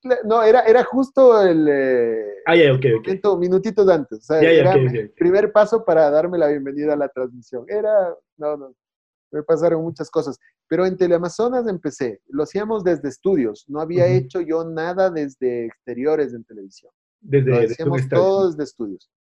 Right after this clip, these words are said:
Speaker 1: todo desde estudios. Después ya con, con DirecTV, eh, ya hacíamos baloncesto.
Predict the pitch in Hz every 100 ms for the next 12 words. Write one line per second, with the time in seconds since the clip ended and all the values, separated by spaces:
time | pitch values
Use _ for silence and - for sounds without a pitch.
0 | _ _ _ 156 170 160 139 131 - 104
1 | 98 _ 143 151 - 262 254 185 214 220
2 | 202 165 139 147 143 156 190 180 165 208
3 | 240 _ _ _ _ 135 127 123 117 135
4 | 156 170 165 170 170 - 123 113 107 202
5 | 202 -